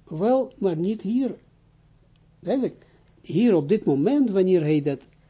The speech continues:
wanneer hij op dat moment, dus wanneer een mens op dit, op een bepaald moment dat soort overpeinzingen heeft, dan op dat moment alles, alle goede daden ver-, eh,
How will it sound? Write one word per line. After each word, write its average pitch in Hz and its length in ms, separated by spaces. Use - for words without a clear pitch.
wanneer 165 400
hij 156 200
op 139 120
dat 165 160
moment, 147 420
dus - 180
wanneer 180 420
een 147 260
mens 196 320
op 143 100
dit, 185 160
op 165 180
een 143 80
bepaald 190 360
moment 160 500
dat 160 280
soort 139 380
overpeinzingen 135 880
heeft, 208 460
dan 139 140
op 123 160
dat 196 200
moment 240 500
alles, 226 540
alle 226 340
goede 185 420
daden 202 440
ver-, 185 500
eh, 151 380